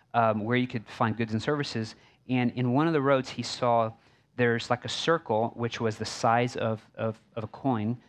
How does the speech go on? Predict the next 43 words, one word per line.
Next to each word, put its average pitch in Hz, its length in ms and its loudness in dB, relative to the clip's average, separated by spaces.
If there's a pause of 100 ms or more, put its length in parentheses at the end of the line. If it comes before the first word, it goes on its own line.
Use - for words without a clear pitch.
(320)
and 135 180 4
then 135 200 4
there 127 100 2
was 120 160 2
a 104 60 0
person, 117 640 -4 (420)
and 127 80 0
then 131 80 4
there 123 100 2
was 117 120 -2
an 117 180 0
arrow, 107 440 0 (260)
and 123 240 0
what 139 260 2
it 127 140 -2
was 143 300 0
was, 104 300 -2 (440)
is 113 260 -8
if - 160 -12
you 120 120 -2
want 123 260 0
a - 40 -20
prostitute, - 800 -6
it 113 100 -14
costs - 280 -6
this 135 220 -6
much 104 280 -4
and 107 120 -8
go 98 140 -8
that 113 200 -2
way. - 240 -10 (640)
That's, 123 180 -2
like, 123 120 4 (140)
in-, 165 400 4
engraved 156 800 4
in 151 120 4
the 151 80 2
roads 139 300 4
of 123 120 2
Ephesus, 127 720 0
you 113 140 -4
know. 104 240 0 (960)
Crazy. 117 460 2